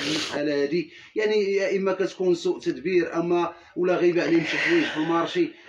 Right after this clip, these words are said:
كما كنعرفوا انه كاين اللي كيبغي يدير بيع وشريه، كيبغي يدير، يعني كيبغي يخدم مسكين على راسو، يبغي يدير شي حاجه، كيمشي يجيب دي برودوي بارفوا اللي كيكون ما عندوش عليهم واحد المعرفه ولا هادي. يعني الانسان باغي يتحرك، كاين الرغبه،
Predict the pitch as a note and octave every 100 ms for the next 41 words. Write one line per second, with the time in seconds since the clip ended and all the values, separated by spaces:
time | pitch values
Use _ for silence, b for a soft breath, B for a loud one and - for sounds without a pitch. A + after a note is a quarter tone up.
0 | - G#3 G3+ F#3+ D#3 E3 F3 D#3 E3 E3
1 | D#3+ E3+ D#3+ D#3+ C3+ D3+ D3+ C#3+ C3+ C#3+
2 | C#3 C3 D#3+ F3 - D3 C3 D3+ D3+ E3
3 | G3+ D#4 E4 G#3 G3+ - G3 F3 - F3+
4 | D3 E3 D#3+ D#3+ E3 D#3+ C3 D3+ D#3+ D3+
5 | D3 D3+ D#3+ E3 B B - G#3+ G3+ E3+
6 | F3 E3 E3+ E3+ E3 F3 F3 B B G3+
7 | G3 F#3+ G3 F#3 E3+ F3 F3 E3+ C#3 D#3+
8 | E3+ C#3+ D#3 D3+ C#3+ C#3 C#3+ C3 D3 -
9 | D3+ C#3 C#3 C#3 E3 - B B - F#3+
10 | F#3+ G3 G3+ G3 F3 G3 F#3 E3+ - C#3
11 | - - F3+ F3+ E3 D#3+ - F#3